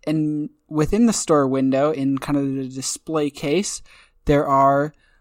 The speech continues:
a number of flies laying on the ground. And the caption to the comic says, "I haven't seen the menu yet, but if it's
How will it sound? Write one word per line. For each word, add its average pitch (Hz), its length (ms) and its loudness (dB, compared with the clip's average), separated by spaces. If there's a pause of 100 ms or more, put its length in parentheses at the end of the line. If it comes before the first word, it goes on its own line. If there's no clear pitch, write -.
(140)
a 156 80 0
number 160 340 2
of 160 200 6
flies 143 680 4
laying 143 280 0
on 156 120 0
the 170 80 -4
ground. 143 540 0 (880)
And 147 560 4 (360)
the 147 180 0
caption 151 500 0
to 156 120 -4
the 151 100 -2
comic 151 380 2
says, 160 320 2 (160)
"I - 60 2
haven't 175 380 6
seen 180 460 4 (400)
the 170 100 10
menu 185 360 10
yet, 139 400 8 (520)
but 160 120 8
if 156 180 6
it's 156 220 4